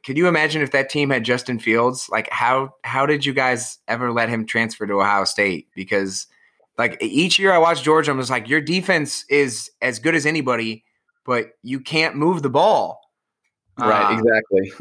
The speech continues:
Speaker 1: and, but yeah, it was, I was, I was really still, still impressed with Cincinnati, uh,
Speaker 2: Yeah.
Speaker 1: at the end. Like, I, I think you're right. It's just the, the horses that Georgia had. But my favorite part of this, this game was, uh, the end of it during the trophy celebration. Cincinnati sophomore cornerback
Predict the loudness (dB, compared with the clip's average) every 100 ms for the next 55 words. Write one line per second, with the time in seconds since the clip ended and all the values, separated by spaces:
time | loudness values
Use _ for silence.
0 | -20 _ -8 -2 0 2 2 2 0 0
1 | 2 4 4 4 2 2 2 0 2 -2
2 | -2 -4 0 0 2 -2 -2 -4 -8 -8
3 | -4 0 0 0 -4 -10 _ -2 2 2
4 | 2 0 2 0 -2 -4 0 0 0 -2
5 | -4 -6 -6 0 2 2 0 -2 -6 -4
6 | -2 -2 -6 _ _ _ 0 4 2 2
7 | -2 0 0 2 2 2 0 2 2 0
8 | -4 -12 _ 0 0 2 2 2 2 2
9 | 2 2 -2 -2 -8 -8 -6 -6 0 0
10 | 0 -2 -2 -4 -4 -10 -6 -2 0 -2
11 | -6 -8 -2 0 2 2 2 2 0 -2
12 | 0 0 2 0 0 -4 -6 0 0 2
13 | 0 0 -2 -4 -6 -2 0 0 -2 0
14 | 0 2 -2 -2 -2 -2 0 0